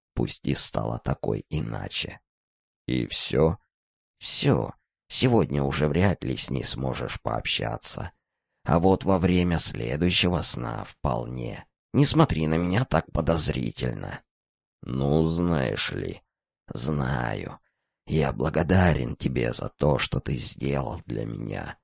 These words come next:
Если будет нужна какая-то помощь, обращайся. Пусть я почти ничего теперь не могу, но мои знания со мной.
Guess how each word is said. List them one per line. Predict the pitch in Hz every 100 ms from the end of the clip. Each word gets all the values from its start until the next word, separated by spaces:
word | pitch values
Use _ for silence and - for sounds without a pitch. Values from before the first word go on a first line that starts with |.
| _ _ -
Если | 80 95 - 101
будет | 85 101 92 -
нужна | 85 78 71 78 76 69
какая-то | 65 - 62 55 -
помощь, | - 76 80 69 - - -
обращайся. | 55 55 57 - - 58 55 - - - 82 _ _ _ _ _ _
Пусть | - 87 78 -
я | 82 82
почти | 80 - - 90
ничего | 90 95 - 101 92 -
теперь | - - 60
не | 64 65
могу, | 60 57 57 80 71 50
но | 50 57
мои | 53 60 104
знания | 101 - 82 80 67 64
со | 55 - 55
мной. | 62 62 60 55 53